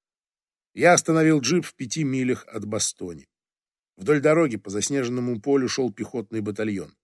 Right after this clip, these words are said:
Дым от взрывов висел над чёрными фигурами, то ложившимися на белый ковёр, то поднимавшимися с него. Это был первый необычный кадр за долгое время. Я забрался на насыпь,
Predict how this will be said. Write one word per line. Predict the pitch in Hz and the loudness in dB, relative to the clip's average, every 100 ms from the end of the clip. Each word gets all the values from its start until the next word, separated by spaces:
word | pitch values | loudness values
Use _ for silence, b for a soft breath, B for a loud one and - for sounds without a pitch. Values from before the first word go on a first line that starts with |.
| _ _ _ _ _ _ | _ _ _ _ _ _
Дым | - 214 220 | 4 6 8
от | 196 131 | 6 4
взрывов | 110 139 196 202 175 - | 0 4 6 8 6 2
висел | 143 - 165 160 | 0 2 2 2
над | 143 107 | 0 -2
чёрными | - 147 139 135 127 | -2 0 0 -2 -4
фигурами, | - 120 127 131 123 110 b b b _ - | -4 -4 0 0 0 -4 b b b _ -2
то | 117 | 2
ложившимися | 123 117 151 - 117 107 110 | 2 4 2 2 0 -2 -2
на | 113 | -2
белый | 113 107 107 | -2 -2 -2
ковёр, | 107 113 139 123 | -2 0 0 0
то | 113 | -8
поднимавшимися | 101 90 101 101 113 101 - 90 85 - | -12 -10 -8 -4 -4 -4 -8 -8 -8 -8
с | - | -10
него. | 87 87 76 _ _ _ _ _ _ _ - | -14 -16 -20 _ _ _ _ _ _ _ -8
Это | 135 170 | 0 6
был | 180 | 6
первый | 160 208 190 165 | 8 8 8 6
необычный | 151 160 156 175 - 147 | 4 2 2 0 0 0
кадр | 117 151 143 127 | 2 2 4 2
за | 113 113 | -2 -2
долгое | 127 117 117 | -2 -2 -2
время. | 120 123 107 - _ _ _ _ _ _ _ _ _ | 0 0 -2 -6 _ _ _ _ _ _ _ _ _
Я | - 127 | -2 2
забрался | 147 151 143 - | 4 6 4 4
на | 139 139 | 2 4
насыпь, | 156 156 - 147 | 4 4 2 -2